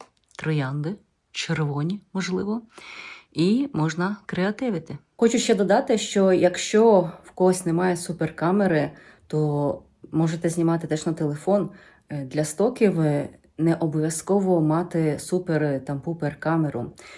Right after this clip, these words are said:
Дуже багато там фотографій і відео люди роблять саме з телефону. Так, ми фотографуємо теж, е, на камери, звичайно, і відео на камери,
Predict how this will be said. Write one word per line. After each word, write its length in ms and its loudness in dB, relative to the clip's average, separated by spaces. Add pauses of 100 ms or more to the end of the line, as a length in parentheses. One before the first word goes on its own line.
(140)
Дуже 280 0
багато 760 2
там 240 -4
фотографій 560 -4
і 160 -4
відео 420 0
люди 300 -4
роблять 320 -4
саме 360 -4
з 60 -10
телефону. 640 -4 (720)
Так, 220 4
ми 100 6
фотографуємо 760 2
теж, 360 -4
е, 220 2
на 120 4
камери, 440 4
звичайно, 720 -2
і 220 -2
відео 320 2
на 140 0
камери, 520 0